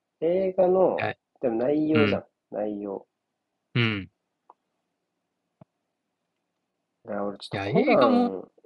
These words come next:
Speaker 1: コナン、
Speaker 2: うん。
Speaker 1: コナン見たいんだけどさ、
Speaker 2: はいはい。
Speaker 1: 今年の。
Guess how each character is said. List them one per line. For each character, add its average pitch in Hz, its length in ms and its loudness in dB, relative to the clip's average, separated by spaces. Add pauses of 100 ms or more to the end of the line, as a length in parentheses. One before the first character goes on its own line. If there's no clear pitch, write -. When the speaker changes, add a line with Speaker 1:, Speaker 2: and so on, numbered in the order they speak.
(320)
Speaker 1:
コ 113 60 -8
ナ 104 40 -6
ン、 - 20 -6
Speaker 2:
う - 20 -6
ん。 247 140 2
Speaker 1:
コ 285 80 6
ナ 185 60 8
ン 120 140 0
見 110 80 -4
た 117 120 -4
い 113 60 -4
ん 104 200 -6
だ 98 60 -8
け - 0 -
ど 139 60 4
さ、 120 60 6
Speaker 2:
は 107 60 0
い 95 40 -2
は 104 120 -4
い。 95 40 -8
Speaker 1:
今 104 120 -8
年 101 340 -8
の。 95 240 -10